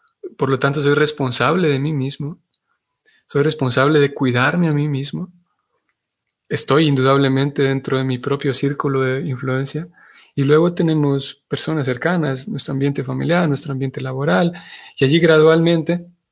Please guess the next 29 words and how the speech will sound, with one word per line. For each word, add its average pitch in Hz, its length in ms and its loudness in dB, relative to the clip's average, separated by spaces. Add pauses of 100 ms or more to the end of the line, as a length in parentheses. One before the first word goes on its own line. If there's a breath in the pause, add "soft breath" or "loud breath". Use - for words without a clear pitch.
(600)
y 147 140 -4
eso 135 180 -4
depende 131 420 -2
de 127 100 -2
cada 131 240 -4
persona, 143 480 -2 (800 soft breath)
eh, 143 180 -10 (160)
identificar 135 880 0
hasta 127 260 0
dónde 139 320 2
llega, 147 380 2
cuál 143 180 0
es 139 100 0
el 135 120 0
alcance 143 480 0
de 131 100 -4
mi 127 120 -6
círculo 131 420 -8
de 131 80 -6
influencia. 135 480 -6 (1800 loud breath)
Para, 131 440 2
de 131 140 2
manera 135 880 2 (600)
imperativa, 147 720 2
en 139 260 -4
realidad 131 240 0
es 143 140 0
un 147 100 4
deber 143 640 4